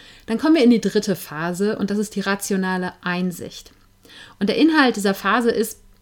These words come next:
du siehst ein, okay, ähm, Ablehnung bringt mich irgendwie auch nicht weiter, ja, die Veränderung ist angestoßen, ganz egal ob freiwillig oder unfreiwillig.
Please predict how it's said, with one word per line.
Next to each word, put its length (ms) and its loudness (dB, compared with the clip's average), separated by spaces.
du 160 -2
siehst 440 -2
ein, 440 0
okay, 640 0
ähm, 500 0
Ablehnung 640 6
bringt 220 -6
mich 180 0
irgendwie 280 -2
auch 200 -4
nicht 180 -2
weiter, 380 0
ja, 200 0
die 100 -2
Veränderung 440 -4
ist 160 -10
angestoßen, 880 -2
ganz 200 -4
egal 220 -4
ob 100 -6
freiwillig 500 -6
oder 180 -6
unfreiwillig. 760 -2